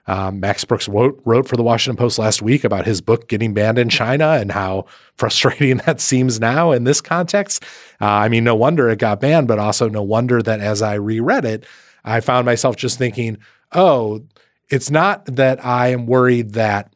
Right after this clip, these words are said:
the disease is going to spread exactly the way the disease spreads in this book. It's that I'm worried that we're going to make the same mistakes that the fictional characters in this book make, that there are gonna be breakdowns of infrastructure and organization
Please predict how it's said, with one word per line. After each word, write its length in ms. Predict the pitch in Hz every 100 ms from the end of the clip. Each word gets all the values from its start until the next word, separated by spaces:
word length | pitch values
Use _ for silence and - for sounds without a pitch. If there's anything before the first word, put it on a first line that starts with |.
| _
the 100 | 117
disease 540 | 101 107 104 151 160 131
is 120 | 120
going 220 | 123 113
to 60 | 110
spread 320 | - 110 104
exactly 400 | 95 110 101 117
the 140 | 101
way 380 | 98 98 95 92 _ _ _ -
the 100 | 95
disease 480 | 101 98 143 196 151
spreads 360 | - 95 87
in 100 | 92
this 140 | 90 -
book. 260 | - 90
It's 140 | 107 -
that 100 | 113
I'm 140 | 113
worried 220 | 113 110
that 80 | 110
we're 180 | 107 117
going 280 | 113 131 127
to 60 |
make 200 | 120 113
the 80 | -
same 340 | - - 107 98
mistakes 600 | - - 143 98 - - - - -
that 120 | 101
the 80 | 101
fictional 380 | 123 - 107
characters 560 | 92 110 92 - 92 85 - -
in 140 | 107 101
this 160 | 98
book 320 | - 127 - 95
make, 240 | 82 82
that 140 | 98
there 100 | 104
are 60 | 98
gonna 120 | 101
be 120 | 95
breakdowns 920 | 92 - 110 135 - 123 107 104 101 - - -
of 120 | 101 -
infrastructure 640 | 135 - 117 - 110 -
and 100 | 107
organization 760 | 107 107 101 92 95 - 90